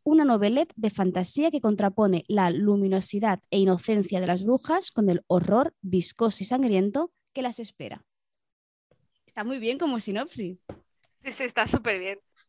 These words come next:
Speaker 2: Realmente suena mejor que la novela.
Speaker 1: <laughs> No, hombre, no.
Speaker 2: <laughs> Es que suena muy bien, es que está muy bien, está muy bien hecha.
Speaker 1: Está
Speaker 2: Me
Speaker 1: muy
Speaker 2: encanta.
Speaker 1: Sí, está muy bien,
Speaker 2: Ujú.
Speaker 1: muy bien hecha.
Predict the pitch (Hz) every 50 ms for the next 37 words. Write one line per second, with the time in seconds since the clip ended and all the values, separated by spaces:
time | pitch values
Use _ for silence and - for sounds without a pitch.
0 | _ - 247 254 285 330 330 392 - - - 339 302 311 311 269 254 - - 294
1 | 302 - - - - 453 440 - - 539 - - 508 622 - - - - 349 -
2 | 330 - - - - - - - - - _ _ - 392 302 277 - 269 262 294
3 | 311 320 349 - 302 285 285 554 - - - - - - 587 622 - - - 571
4 | 587 - - - 831 - - 494 - 311 339 - 427 - - 480 440 - 494 466
5 | 440 - - 330 370 415 440 427 359 339 302 - 359 - 427 415 392 381 349 311
6 | 339 381 359 330 277 - - 311 339 349 311 285 285 339 - - - 226 202 202
7 | - - - - 254 269 320 330 262 254 262 - 226 220 - _ _ _ _ _
8 | - 269 247 262 254 277 285 285 262 226 180 - 226 220 220 208 196 202 233 233
9 | - 220 190 -